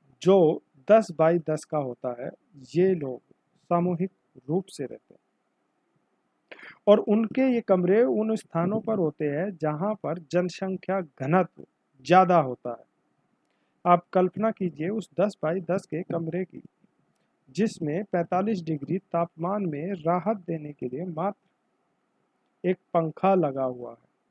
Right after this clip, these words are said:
और उस कमरे में वो चार लोग रहते हैं और उन्हें वहीं पर खाना भी बनाना है। ये सोचकर भले ही आपको पसीना ना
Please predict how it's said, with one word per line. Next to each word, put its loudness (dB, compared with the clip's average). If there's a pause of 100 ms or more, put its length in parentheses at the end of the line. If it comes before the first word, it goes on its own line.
(600)
और 6
उस 2
कमरे 4
में 0
वो 0
चार 4
लोग 0
रहते -2
हैं -4 (920)
और 4 (200)
उन्हें 2 (160)
वहीं -2 (140)
पर -6 (140)
खाना -8
भी 0
बनाना -16
है। -20 (840)
ये 2
सोचकर -4
भले -2
ही 0
आपको -2
पसीना 0
ना -2